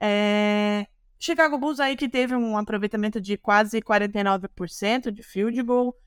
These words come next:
vinte e sete da linha dos três e oitenta e dois de, da linha de lance livre. Destaque aí pro Zach LaVine, né, que principalmente no terceiro quarto fez um, um belo jogo, ele terminou com trinta e nove pontos.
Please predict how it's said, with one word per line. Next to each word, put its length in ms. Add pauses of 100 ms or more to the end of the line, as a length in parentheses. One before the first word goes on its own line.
(120)
vinte 280
e 40
sete 380
da 100
linha 200
dos 180
três 320
e 80
oitenta 560
e 80
dois 560
de, 260 (440)
da 100
linha 220
de 100
lance 320
livre. 500 (460)
Destaque 640
aí 140
pro 160
Zach 260
LaVine, 460
né, 240 (100)
que 400
principalmente 560
no 80
terceiro 480
quarto 400
fez 300
um, 160 (100)
um 100
belo 320
jogo, 300
ele 140
terminou 320
com 180
trinta 320
e 60
nove 240
pontos. 580